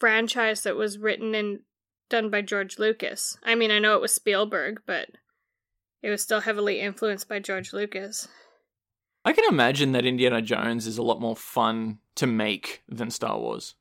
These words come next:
Speaker 2: I don't know, there's
Speaker 1: Because
Speaker 2: something
Speaker 1: Star
Speaker 2: about
Speaker 1: Wars
Speaker 2: it.
Speaker 1: had a lot of model work and stuff.
Speaker 2: Mm. Yeah, there's a lot more on location kind of stuff.
Speaker 1: With Indiana Jones.
Speaker 2: Yeah, so,
Speaker 1: Yeah.
Speaker 2: so if this comes out in twenty-two, then that's gonna be five movies over a forty-one-year span, and Harrison
Speaker 1: Mm-hmm.
Speaker 2: Ford's gonna be in all of them.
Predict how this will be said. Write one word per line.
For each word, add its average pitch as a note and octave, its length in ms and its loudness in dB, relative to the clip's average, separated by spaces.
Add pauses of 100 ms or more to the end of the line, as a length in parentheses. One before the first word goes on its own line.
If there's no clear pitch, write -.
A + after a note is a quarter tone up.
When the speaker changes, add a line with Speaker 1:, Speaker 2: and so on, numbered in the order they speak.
(300)
Speaker 2:
I C#3 60 2
don't D3+ 100 8
know, C3+ 60 10
there's F3 180 6
Speaker 1:
Because B3 120 8
Speaker 2:
something C#3+ 140 4
Speaker 1:
Star B3 140 8
Speaker 2:
about B3 140 10
Speaker 1:
Wars B3+ 120 6
Speaker 2:
it. - 40 -4
Speaker 1:
had B3+ 140 2
a A#3+ 80 4
lot A3 280 4
of G#3+ 120 -2
model G3 460 -4
work F#3 300 -6
and F#3+ 160 -14
stuff. - 340 -8 (420)
Speaker 2:
Mm. A2 380 -2 (500)
Yeah, D3+ 180 12
there's A#2+ 120 6
a B2 60 2
lot D3+ 80 8
more C3 180 6
on A2 140 -2
location A2 460 -4
kind A#2+ 180 -10
of A2+ 80 -12
stuff. - 280 -12 (680)
Speaker 1:
With A3 180 2
Indiana G3 400 -2
Jones. F#3+ 640 -4 (140)
Speaker 2:
Yeah, C#3+ 280 8
so, B2+ 260 0
Speaker 1:
Yeah. G#3 160 0
Speaker 2:
so C3+ 400 8 (100)
if D#3 160 4
this G3+ 160 4
comes D#3+ 240 4
out C#3 140 8
in C3 80 -4
twenty-two, B2+ 680 2 (480)
then C#3 120 2
that's E3+ 160 6
gonna E3+ 140 6
be D3 80 8
five C#3+ 360 6
movies B2 360 4
over A2+ 180 4
a A2 60 6
forty-one-year A2+ 880 0
span, - 580 -10
and - 120 -10
Harrison A#2 320 0
Speaker 1:
Mm-hmm. - 100 -8
Speaker 2:
Ford's A2 260 2
gonna G#2+ 140 -4
be A2 120 -6
in A2 60 -6
all A2 160 -4
of G#2+ 60 -8
them. G#2+ 140 -10